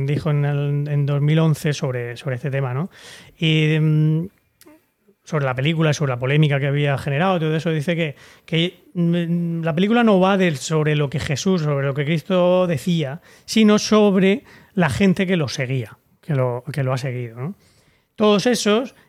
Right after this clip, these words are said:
que durante los siguientes dos mil años han estado, mm, torturando y matando a cualquier otro porque no se podían poner de acuerdo en lo que Jesús estaba diciendo sobre la paz y el amor. Y con eso.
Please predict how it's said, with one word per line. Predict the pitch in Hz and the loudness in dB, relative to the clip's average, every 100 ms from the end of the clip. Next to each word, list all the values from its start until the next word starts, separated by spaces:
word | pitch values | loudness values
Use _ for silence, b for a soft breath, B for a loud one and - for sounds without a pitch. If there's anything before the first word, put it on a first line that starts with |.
| _ | _
que | 180 160 156 | -2 0 0
durante | 151 160 151 165 | 0 0 0 0
los | 151 135 | -2 -2
siguientes | 170 156 214 180 | -2 0 0 0
dos | 170 | 0
mil | 180 202 | 2 2
años | 202 190 214 - B B B | 2 2 0 -6 B B B
han | - 180 | 2 4
estado, | 180 208 196 156 143 | 4 2 0 0 0
mm, | 143 156 | 0 0
torturando | 143 156 170 175 220 185 147 131 | 0 -2 0 2 4 2 0 -2
y | 147 | 0
matando | 147 180 208 165 135 | 0 0 0 0 0
a | 131 131 | -2 -2
cualquier | 143 139 196 | -2 0 0
otro | 202 196 208 | 0 0 0
porque | 185 220 226 226 | 0 0 2 2
no | 226 | 2
se | 240 | 0
podían | 196 208 208 202 | 2 2 4 2
poner | 190 196 | 2 2
de | 196 | 0
acuerdo | 180 196 185 185 190 B B | 0 0 2 0 -2 B B
en | 202 190 | 0 2
lo | 170 | 2
que | 139 131 - | 0 -4 -6
Jesús | - 135 165 | -8 0 2
estaba | 170 175 170 | 2 2 0
diciendo | 143 165 156 151 | 0 0 0 0
sobre | 165 135 | -2 -2
la | 117 | -4
paz | 120 110 | -6 -6
y | |
el | 120 | -8
amor. | - - - _ _ _ _ _ _ _ - - _ _ _ | -8 -16 -18 _ _ _ _ _ _ _ -20 -20 _ _ _
Y | 151 | -20
con | - 113 | -20 -14
eso. | 113 - - | -12 -12 -16